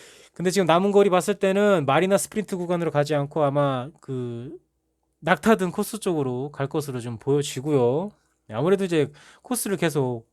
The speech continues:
반-, 반복해서 이제 달렸으니까. 자, 라스트를 향해서 가고 있습니다. 사 킬로미터 남았고요. 그러니까 저는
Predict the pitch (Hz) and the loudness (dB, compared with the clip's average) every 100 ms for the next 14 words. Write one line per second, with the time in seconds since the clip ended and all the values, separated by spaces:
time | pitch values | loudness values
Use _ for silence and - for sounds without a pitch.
0 | _ - 147 147 - 156 190 202 165 143 | _ -6 -4 -4 -4 0 2 2 2 0
1 | 120 127 135 147 135 107 - 104 113 190 | -2 -2 -2 -2 -6 -8 -12 -10 -12 -14
2 | _ _ _ _ _ _ _ _ _ _ | _ _ _ _ _ _ _ _ _ _
3 | _ - 139 139 135 - - 131 139 147 | _ -2 2 2 0 -6 -12 -6 -6 -4
4 | 175 160 156 151 143 147 139 135 131 - | 0 2 0 -2 0 2 2 0 -6 -4
5 | 156 208 185 156 143 156 156 139 120 127 | -4 -2 -2 -2 -2 -2 -4 -2 -2 -4
6 | 175 180 _ _ _ _ _ _ _ - | -8 -12 _ _ _ _ _ _ _ -20
7 | - _ 165 165 202 226 | -20 _ -2 4 4 4